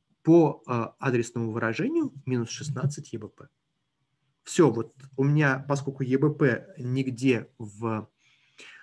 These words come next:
внутри моей подпрограммы не меняется, он фиксирован, э, то вот это вот смещение минус шестнадцать н-, на время работы моей подпрограммы будет тем смещением, по которому у меня размещается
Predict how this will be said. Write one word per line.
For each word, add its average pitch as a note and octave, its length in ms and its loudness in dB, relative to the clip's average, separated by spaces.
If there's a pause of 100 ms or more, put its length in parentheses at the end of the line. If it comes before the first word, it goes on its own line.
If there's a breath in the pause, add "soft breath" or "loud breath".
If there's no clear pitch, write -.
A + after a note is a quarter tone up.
внутри C3 400 -2
моей G#2+ 240 0
подпрограммы G#2+ 600 -6
не G#2 100 -4
меняется, A#3+ 500 -2
он E3 160 -2
фиксирован, C3+ 600 -2 (840 loud breath)
э, - 380 -8 (500)
то A#2+ 420 2
вот A#2+ 240 -6
это A2+ 160 -2
вот A2 160 -8
смещение C3+ 500 -2
минус A#2+ 240 -4
шестнадцать - 600 -6 (380 loud breath)
н-, C3 320 -8 (320)
на C#3+ 200 2
время C#3 340 4
работы A#2+ 340 -2
моей A2 200 -2
подпрограммы F3+ 600 -2
будет D#3 400 2 (520)
тем B2+ 180 0
смещением, C#4 580 -2
по - 120 -4
которому G3+ 420 -2
у A2 100 -4
меня B2 300 -4
размещается A#2 880 -8